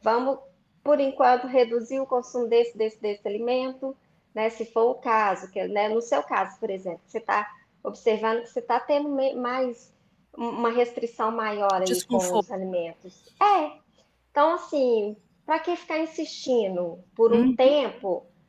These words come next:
Speaker 1: Vamos, né, dar um tempinho naquele alimento, igual você falou, eu não vou cortar, mas eu vou evitar de ficar consumindo. Mas uma vez ou outra ali, a gente introduzindo, até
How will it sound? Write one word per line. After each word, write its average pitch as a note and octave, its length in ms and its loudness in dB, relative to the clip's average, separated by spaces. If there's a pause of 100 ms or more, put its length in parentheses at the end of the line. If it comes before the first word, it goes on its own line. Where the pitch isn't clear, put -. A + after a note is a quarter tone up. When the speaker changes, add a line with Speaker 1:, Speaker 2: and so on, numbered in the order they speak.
(140)
Speaker 1:
Vamos, D4 640 2
né, E4 540 -2
dar B3+ 220 2
um C4 80 -2
tempinho C4 580 0
naquele A#3 340 -2
alimento, G#3 360 -4
igual B3+ 180 0
você D4 140 -4
falou, D4+ 320 0
eu A3 100 0
não A3+ 140 -2
vou A#3 180 0
cortar, B3 640 0
mas F#3+ 240 -2
eu G#3 160 0
vou A3 240 2
evitar D#4 640 0
de - 100 -16
ficar A#3 300 -4
consumindo. A#3 680 -2
Mas - 400 -10 (440)
uma B3+ 180 2
vez G#3 300 0
ou G3+ 120 0
outra G3 300 -4
ali, D#4 260 -2
a C4+ 80 4
gente B3 320 -6
introduzindo, G#3 920 -4 (300)
até - 240 2